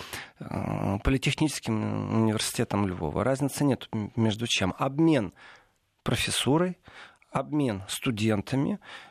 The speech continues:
и гарантировано, например, финансирование лабораторий. Почему нет? Вот это другое. А создание центра, не надо мне сказки рассказывать. Я в этом отношении Германии не верю после Майдана.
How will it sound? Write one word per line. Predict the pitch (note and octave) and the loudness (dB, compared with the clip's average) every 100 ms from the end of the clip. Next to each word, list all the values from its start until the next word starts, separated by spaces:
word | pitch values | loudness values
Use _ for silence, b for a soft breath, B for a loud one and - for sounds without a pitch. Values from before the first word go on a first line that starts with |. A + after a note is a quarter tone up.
| B - | B 0
и | F3 A3 | 4 4
гарантировано, | C#3+ C3+ D3 C#3 G3 F3+ C3+ | 2 2 2 2 2 2 2
например, | - C3 D3+ | 2 0 2
финансирование | - A#2 A#2 - C3+ A#2 A2 | 2 0 2 0 2 4 4
лабораторий. | A2 G#2+ A2 - F2+ E2 | 2 2 0 0 -2 -2
Почему | - - C#3 C#3 | 0 2 4 2
нет? | A2 - | 2 0
Вот | C3+ - | -2 -2
это | G#3 F3 | -2 0
другое. | F3 D#3+ A2+ | 0 2 2
А | A2 | 2
создание | - E3+ G#3+ G3 F#3 | -2 0 2 2 0
центра, | - G#3+ - | 0 0 0
не | C#3+ | 2
надо | D3+ C3 | 2 2
мне | B2+ | 2
сказки | A#2+ - - - | 0 -2 -4 -4
рассказывать. | G2 - F2+ - | -4 -4 -4 2
Я | E3 | 2
в | D3 | 2
этом | E3 D#3 | 0 0
отношении | D#3 D#3+ - F#3 D3 | 0 0 0 2 2
Германии | C#3 D3+ C#3 C3+ | 4 4 4 4
не | C#3 | 4
верю | C#3 G#2 | 2 2
после | - - G#2 | -2 -2 0
Майдана. | G#2 F#2+ F2+ D#2 | 2 2 0 0